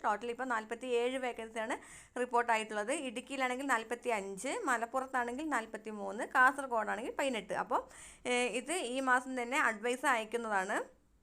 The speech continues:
അപ്പോൾ ഇപ്പോഴും പറയുന്നു വേക്കൻസികളുണ്ട്, നമ്മൾ വർക്ക് ചെയ്താലേ അതിൽ ഉള്ളൊരു ഗുണം കിട്ടുള്ളൂ. അപ്പോൾ മാക്സിമം വർക്കും ചെയ്യുക, അതിൻ്റെ കൂടെ പഠിക്കുകയും ചെയ്യുക. മാക്സിമം,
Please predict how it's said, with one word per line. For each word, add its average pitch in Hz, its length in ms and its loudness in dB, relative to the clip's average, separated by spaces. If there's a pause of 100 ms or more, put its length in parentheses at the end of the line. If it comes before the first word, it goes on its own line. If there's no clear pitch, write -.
(1200)
അപ്പോൾ 277 220 0
ഇപ്പോഴും 294 380 2
പറയുന്നു 269 360 2
വേക്കൻസികളുണ്ട്, 262 1080 0
നമ്മൾ 220 260 -2
വർക്ക് 240 340 -2
ചെയ്താലേ 240 520 -2
അതിൽ 240 440 -2
ഉള്ളൊരു 233 320 -2
ഗുണം 220 340 -8
കിട്ടുള്ളൂ. 220 540 -4 (380)
അപ്പോൾ 240 200 0
മാക്സിമം 254 600 -4
വർക്കും 247 440 0
ചെയ്യുക, 247 360 0
അതിൻ്റെ 233 340 -2
കൂടെ 226 320 -2
പഠിക്കുകയും 254 440 -2
ചെയ്യുക. 208 520 0 (180)
മാക്സിമം, 247 580 -4